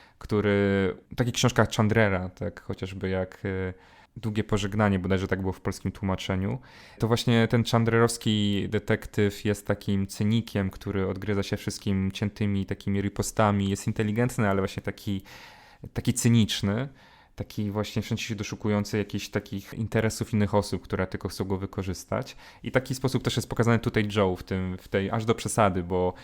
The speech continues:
kiedy przychodzi do niego Sarah Bennett, to on cały czas jej wyrzuca jakieś takie, znaczy coś jej cały czas dogryza i takie ma komentarze ironiczne. I to jest aż doprowadzone do przesady takiej właśnie humorystycznej, że on jest taki właśnie,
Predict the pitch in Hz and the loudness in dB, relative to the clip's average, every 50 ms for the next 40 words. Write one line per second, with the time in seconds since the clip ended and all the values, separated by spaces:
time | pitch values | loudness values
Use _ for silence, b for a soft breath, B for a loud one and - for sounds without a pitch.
0 | B B B B B - - - 101 - - 107 101 101 101 98 101 - - 104 | B B B B B -10 -6 -6 -6 -4 -4 -2 0 0 0 0 0 0 0 0
1 | 101 95 98 107 104 104 101 - - 104 98 - 110 104 101 - 107 101 - - | 2 2 4 4 4 4 2 2 0 0 2 2 2 2 2 2 2 0 2 0
2 | 104 98 92 101 95 98 101 - - - 104 98 98 98 95 95 95 - 104 - | -2 0 0 -2 -2 -4 -6 -6 -4 0 2 2 2 2 0 -2 -2 -4 -6 -6
3 | - 101 - - 98 101 98 - - - - - - - - - - 127 123 - | -4 -4 -4 -4 -6 -6 -8 -14 -18 -20 -20 -10 -8 -6 -6 -4 -2 -2 0 0
4 | 117 95 - 113 110 107 - 110 - - 110 104 107 104 110 117 120 113 117 113 | 0 0 2 2 2 2 0 -2 -4 -4 -2 -2 -2 0 2 2 2 4 4 4
5 | 110 107 101 101 98 110 101 - - 107 107 104 101 101 101 101 101 - - 110 | 4 4 2 0 -2 -2 -4 -2 -2 0 2 2 4 4 4 2 0 2 2 2
6 | 107 104 101 - 113 107 101 110 104 104 107 101 101 98 95 - - 107 104 120 | 4 2 2 2 0 0 2 2 2 2 2 2 0 0 -2 -4 -4 -4 -2 -4
7 | 143 - B B B B B B B 113 - - 110 - - 101 101 110 107 - | -4 -6 B B B B B B B -6 -2 0 0 0 0 -2 -2 -4 -4 -2
8 | - 113 104 113 117 113 110 104 107 - - - 101 - - 110 110 110 104 107 | 0 0 0 2 2 2 2 0 0 -2 -2 -2 -2 2 4 4 4 2 0 -2
9 | 101 - 107 101 104 - - 117 - 110 107 104 104 107 - - - 101 - - | -2 -2 -2 -2 -2 -2 -4 -4 -2 0 0 0 0 -2 -2 -4 -6 -6 -4 -4
10 | 95 92 98 98 98 92 92 92 - - 90 - - 90 85 92 90 - - 95 | -2 -2 -2 -2 -2 -2 -4 -4 -6 -8 -10 -8 -8 -8 -6 -6 -8 -6 -6 -4
11 | 90 90 87 | -4 -4 -4